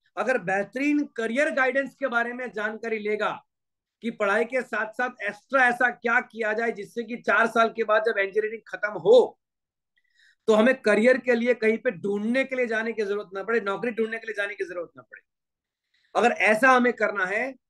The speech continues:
तो हमें एक expert, career expert coach को मिलना चाहिए, जिनका काम ये है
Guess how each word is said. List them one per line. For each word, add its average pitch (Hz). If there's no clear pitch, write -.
तो 220
हमें 208
एक 247
expert, -
career 262
expert 226
coach 277
को 254
मिलना 214
चाहिए, 202
जिनका 226
काम 233
ये 220
है 226